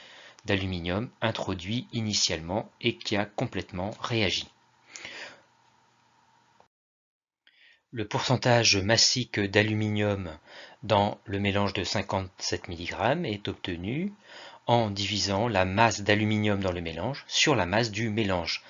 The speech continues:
Masse du mélange qui vaut ici cinquante-sept milligrammes. Il suffit donc de connaître la masse d'aluminium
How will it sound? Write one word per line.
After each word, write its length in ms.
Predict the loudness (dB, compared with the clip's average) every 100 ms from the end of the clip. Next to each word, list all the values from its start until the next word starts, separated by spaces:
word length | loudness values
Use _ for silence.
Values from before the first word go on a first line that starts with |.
| -20 -20 -20 _
Masse 180 | 0 0
du 120 | 0
mélange 400 | -4 -2 -2 -4
qui 100 | -6
vaut 160 | -8 -8
ici 540 | -8 -4 -2 -2 -2
cinquante-sept 680 | -2 -4 -4 -4 -2 -2 -2
milligrammes. 480 | -2 -2 -2 -4 -6 -16 -20 -16 -16 -14 -4
Il 80 | -2
suffit 320 | 0 -2 0
donc 280 | 0 0 0
de 180 | 0
connaître 560 | 2 0 0 -2 0 0
la 200 | 4 2
masse 460 | 4 4 4 0 -2
d'aluminium 800 | 0 2 0 -6 -6 -4 -6